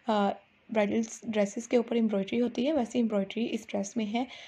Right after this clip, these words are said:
तो आप लोग एंगेजमेंट के लिए, वलीमा डे के लिए ये कलर्स, ये मैक्सी यूज़ कर सकती हैं ब्राइडल्स के लिए, ब्राइडल्स की बात कर रही हूँ। और ये ब्लू कलर की मैक्सी है, इसमें भी आप लोगों को सिर्फ नेकलाइन पे और स्लीव्स की डिज़ाइनिंग दिखाई दे रही है। बिल्कुल सिंपल डिज़ाइन है। दुपट्टा इसका थोड़ा सा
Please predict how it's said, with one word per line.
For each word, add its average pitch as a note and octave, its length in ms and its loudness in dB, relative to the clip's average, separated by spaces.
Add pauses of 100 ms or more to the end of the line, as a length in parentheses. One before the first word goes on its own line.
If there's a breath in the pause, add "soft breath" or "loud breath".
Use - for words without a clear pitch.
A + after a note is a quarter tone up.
(180 loud breath)
तो A3 60 2
आप G#3 180 2
लोग G#3+ 100 0
एंगेजमेंट G#3+ 540 2
के - 140 -4
लिए, G#3 240 2
वलीमा G#3 300 0
डे G#3 160 0
के G#3 120 -4
लिए G3+ 260 0
ये G#3 180 -4
कलर्स, G3+ 480 -2
ये G#3 60 0
मैक्सी G3+ 340 0
यूज़ G3+ 340 -2
कर G3 120 -2
सकती G3 440 -6
हैं A#3 160 0
ब्राइडल्स F#3+ 340 -2
के - 140 -6
लिए, G3 220 -2 (180)
ब्राइडल्स G#3 320 -2
की A#3 120 -4
बात G3 260 -4
कर G#3 140 -6
रही G3+ 220 0
हूँ। C#4 160 -2 (480 loud breath)
और A3+ 280 8
ये A#3+ 260 4
ब्लू B3 160 2
कलर C4 220 4
की C4 120 -4
मैक्सी C4+ 340 -2
है, D4 240 2 (340 loud breath)
इसमें B3 240 4
भी C4+ 80 4
आप B3 200 4
लोगों B3+ 160 4
को C4 200 4
सिर्फ B3 300 0
नेकलाइन A3 420 0
पे A#3 120 0
और A3+ 80 2
स्लीव्स G#3 300 -2
की A#3+ 120 -4
डिज़ाइनिंग B3 420 2 (140)
दिखाई A#3+ 320 -2
दे B3 120 0
रही A#3+ 180 0
है। B3 80 2
बिल्कुल A3+ 300 0
सिंपल A#3+ 480 0
डिज़ाइन B3+ 320 4
है। B3+ 140 4
दुपट्टा A3 380 2
इसका D4+ 320 6
थोड़ा C4 240 4
सा C#4 260 -2